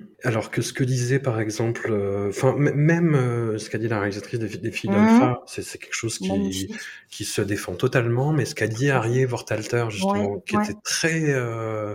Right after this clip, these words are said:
Speaker 1: enfin, après, c'est, c'est, c'est, c'est évident que ça allait avoir ce genre de réaction, mais, euh, enfin, des gens qui ont dit, « Oui, mais il confond tout, euh, il a parlé de, de Tikkun Olam, euh, le, le, le concept de
Speaker 2: Mhm.
Speaker 1: réparation du monde, euh, dans la culture hébraïque, et, euh,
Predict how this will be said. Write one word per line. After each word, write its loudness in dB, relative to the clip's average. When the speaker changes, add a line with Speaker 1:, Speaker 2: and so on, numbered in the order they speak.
Speaker 1:
enfin, 0
après, 0
c'est, -8
c'est, -12
c'est, -8
c'est -6
évident -2
que -6
ça -4
allait 0
avoir -4
ce -8
genre -4
de -4
réaction, -2
mais, 0
euh, -4
enfin, -6
des -6
gens -2
qui -10
ont -6
dit, « -4
Oui, 2
mais -4
il -10
confond -12
tout, -2
euh, 2
il -4
a -4
parlé -2
de, -2
de -6
Tikkun -8
Olam, 0
euh, 0
le, -4
le, -8
le -10
concept -12
de -8
Speaker 2:
Mhm. -2
Speaker 1:
réparation 2
du -10
monde, -6
euh, -8
dans -8
la -6
culture -6
hébraïque, -4
et, -4
euh, -6